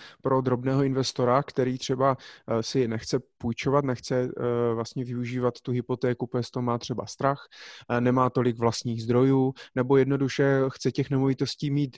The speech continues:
víc, aby rozložil to riziko a ví, že prostě teďka bude mít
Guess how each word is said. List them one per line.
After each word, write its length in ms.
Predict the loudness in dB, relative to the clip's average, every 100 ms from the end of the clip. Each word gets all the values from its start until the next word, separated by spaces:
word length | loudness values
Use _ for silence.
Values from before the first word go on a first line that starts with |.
| _
víc, 420 | -6 -2 -2 -2
aby 180 | 2 2
rozložil 460 | 2 2 2 2 2
to 120 | 2
riziko 440 | 2 2 2 4
a 80 | 4
ví, 140 | 2
že 160 | 0 -2
prostě 340 | -2 -8 -6
teďka 320 | -4 -6 -4 0
bude 160 | 2
mít 160 | 0